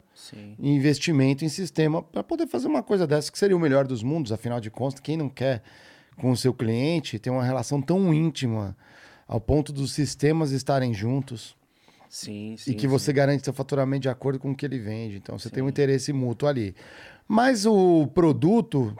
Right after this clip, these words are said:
Speaker 2: né, eu penso, se, se a gente não fosse o Critique, a gente não falaria do lado B, tem um monte de produto inútil, certo?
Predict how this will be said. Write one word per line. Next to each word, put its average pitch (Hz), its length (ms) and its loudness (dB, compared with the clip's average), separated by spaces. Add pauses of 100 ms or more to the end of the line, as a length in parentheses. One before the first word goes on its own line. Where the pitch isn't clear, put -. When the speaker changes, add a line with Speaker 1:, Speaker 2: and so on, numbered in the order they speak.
Speaker 2:
né, 139 480 2
eu 127 140 -6
penso, 143 400 -2 (180)
se, 135 360 -2
se - 120 -2
a 135 40 4
gente 135 160 0
não 127 80 -2
fosse 123 200 -6
o 127 60 -6
Critique, 139 380 -2
a - 20 2
gente 143 140 -2
não 156 100 0
falaria 139 320 2
do 131 80 -4
lado 147 160 -2
B, 147 140 -2
tem - 120 -4
um 285 80 0
monte 190 200 2
de 196 80 -10
produto 143 600 0
inútil, 147 600 0
certo? 107 420 -6